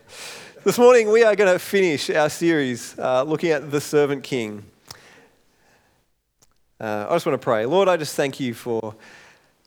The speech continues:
helping us to hear what you're saying, Lord. No matter what we're going through, no matter what's happening in our lives, Lord, we just thank you that you are there, you are present with us.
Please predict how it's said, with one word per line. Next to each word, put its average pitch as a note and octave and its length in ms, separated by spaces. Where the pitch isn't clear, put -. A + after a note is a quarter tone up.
helping D#3+ 300
us C#3 140
to C#3+ 100
hear C#3+ 240
what C3+ 120
you're B2+ 120
saying, B2 340
Lord. A2 200
No C3+ 100
matter D3 180
what C#3+ 160
we're C#3+ 80
going C3+ 320
through, C#3 240
no C3+ 80
matter C3 180
what's - 420
happening C#3+ 480
in C3 60
our A#2+ 140
lives, A#2+ 320
Lord, B2 140
we D3+ 40
just D3+ 220
thank C3+ 240
you C3 120
that A2+ 100
you C#3 160
are C#3+ 280
there, B2+ 360
you B2 180
are C3+ 100
present B2+ 480
with A#2+ 200
us. G2+ 500